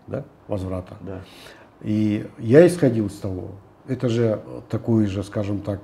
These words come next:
Speaker 1: судьбоносное такое решение для всей страны, принять закон о возврате активов. Надо было поставить диагноз. Почему мы к этому пришли? И этим диагнозом определить узурпацию власти Назарбаева.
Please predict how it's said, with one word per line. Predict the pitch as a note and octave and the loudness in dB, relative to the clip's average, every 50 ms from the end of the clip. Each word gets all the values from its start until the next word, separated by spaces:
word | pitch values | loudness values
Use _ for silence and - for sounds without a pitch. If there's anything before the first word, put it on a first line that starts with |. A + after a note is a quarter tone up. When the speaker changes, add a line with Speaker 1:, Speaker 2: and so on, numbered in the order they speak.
| - - - - - - - - _ | -14 -20 -20 -20 -20 -20 -20 -20 _
Speaker 1:
судьбоносное | - - B2+ A#2 A2+ A#2+ A#2+ B2+ E3 A#3 - - - D3 A2+ G2+ G2 F#2+ | -10 -4 -2 2 4 6 8 10 10 8 8 6 4 4 4 4 2 -2
такое | - - E2+ - A#2 G#2+ G2+ | -6 -8 -6 -4 -2 0 0
решение | F#2+ G2+ G2 - - B2+ A#2 G2+ F2+ F2+ | 0 0 0 2 2 2 2 2 0 -4
для | F#2 F#2+ G#2+ G2+ | -2 -2 -2 -2
всей | - - - G2 | -2 -4 -6 -6
страны, | F2+ - - G2+ A2 A#2 D3 G3 G#3+ - - - - - - _ _ | -6 -6 -6 -2 0 2 2 2 0 -4 -10 -16 -20 -20 -20 _ _
принять | - G#2+ A2 A#2 A2+ G2 | -2 0 2 2 2 2
закон | F#2 G#2 G2+ - D3 D3+ - - - | 0 -4 -6 -4 -6 -8 -8 -4 0
о | B2+ A#2+ A2+ | 2 2 2
возврате | G#2+ G2+ F#2 G2+ G2+ G2 G2 - G2+ | 2 0 -2 -2 -4 -4 -4 -6 -10
активов. | E2+ - - G2+ F#2 F2+ F2+ - - - - - - _ - | -10 -10 -10 -10 -10 -10 -12 -16 -20 -20 -20 -20 -20 _ -8
Надо | G#2 G2+ A2 A#2+ C#3 C#3+ D3+ D3+ | -4 0 2 4 4 4 4 2
было | D3+ E3+ F#3 F3+ | 2 2 0 0
поставить | F#3 - A3 - - - - G#2+ G#2+ A2 A2 G#2+ - | 0 -2 -2 -2 -2 -4 -4 -4 -2 -2 -4 -6 -6
диагноз. | G2+ G2 G#2+ G#2 G2 E2+ F2+ F#2 - - - - - _ _ _ _ _ _ _ _ | -2 0 2 2 2 0 -4 -10 -12 -16 -20 -20 -20 _ _ _ _ _ _ _ _
Почему | - B2+ A#2+ A#2+ - D3+ D#3+ F3+ F#3 F3+ | -2 -2 0 2 4 6 6 8 8 6
мы | D3 A2 G2 F2+ | 6 4 2 -2
к | - G#2+ | -4 -8
этому | G2 - G#2 G2 F#2 | -8 -8 -8 -8 -8
пришли? | F2+ - F#2+ F#2 - - G2 F#2 F#2+ F#2+ - - - - - - - - - _ - | -10 -10 -12 -14 -14 -12 -12 -12 -12 -14 -16 -18 -20 -20 -20 -20 -20 -20 -20 _ 0
И | - C#3 C#3 | 4 6 6
этим | D3 C#3 D3 C3+ B2+ | 6 6 6 4 4
диагнозом | A#2+ B2 D3+ E3 F3+ E3+ D3+ A#2 F2 F#2 F#2 - - | 8 10 10 10 10 10 6 2 0 -2 -6 -6 -4
определить | A#2 A2 - A2+ A2 G#2+ A#2 A2+ A2+ G#2+ A2 - - | -4 -4 -2 -4 -4 -2 0 2 0 0 -2 -4 -8
узурпацию | A#2+ A2+ G#2 A2+ A2 G#2 - D3+ D3+ D3+ D3+ D3+ B2 G#2 | -8 -4 -2 -2 -2 2 6 8 8 8 6 4 -2 -4
власти | G2+ A2+ B2 A#2+ A#2 - - | -2 -2 -2 -2 -2 -4 -6
Назарбаева. | G#2+ G#2 G#2+ G2 G2 G#2+ A2 A#2 A2+ A2 G#2 - - - - | -6 -4 -4 -4 -4 -2 0 2 2 2 2 0 -6 -12 -14